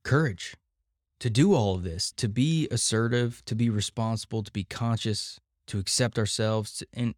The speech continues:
it is, it's scary. It takes a lot of courage to do this work, to stand out from the crowd, to move away from the comfort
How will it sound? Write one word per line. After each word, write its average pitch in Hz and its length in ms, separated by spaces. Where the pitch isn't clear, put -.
it 123 260
is, 123 320
it's 123 160
scary. 123 720
It - 80
takes 131 240
a 120 60
lot 117 280
of 127 80
courage 127 460
to 110 100
do 104 140
this 104 220
work, 110 280
to 98 100
stand 120 400
out 113 260
from 107 160
the 95 60
crowd, 98 480
to 110 100
move 110 320
away 107 360
from 104 260
the 98 80
comfort 101 460